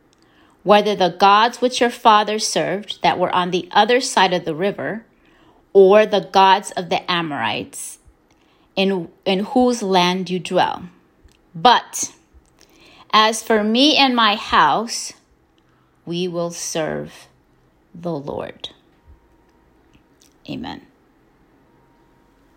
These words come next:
So we see here people who have known God, but as Joshua dies, he's reminding them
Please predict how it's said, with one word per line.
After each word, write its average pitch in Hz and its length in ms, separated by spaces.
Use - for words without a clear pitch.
So 220 540
we 233 180
see 302 360
here 233 280
people 185 840
who 196 180
have 185 260
known 262 300
God, 143 400
but 202 160
as 196 240
Joshua 262 560
dies, 123 640
he's 196 380
reminding 214 720
them - 360